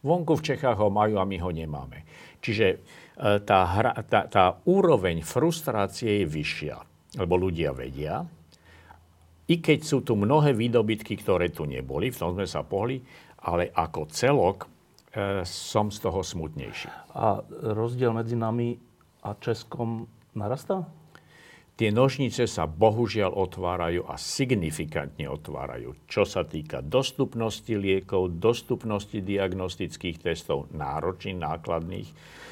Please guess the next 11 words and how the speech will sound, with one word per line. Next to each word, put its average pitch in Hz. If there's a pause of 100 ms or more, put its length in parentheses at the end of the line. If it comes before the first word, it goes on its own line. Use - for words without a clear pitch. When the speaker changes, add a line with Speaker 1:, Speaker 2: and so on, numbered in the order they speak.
(380)
Speaker 1:
dos-, 92
do-, 107
e, 95
dostupnosti 104
zobrazovacích 95
vyšetrení. 85 (560)
A 90 (320)
je 107
to 107
jednoznačné, 95
že 90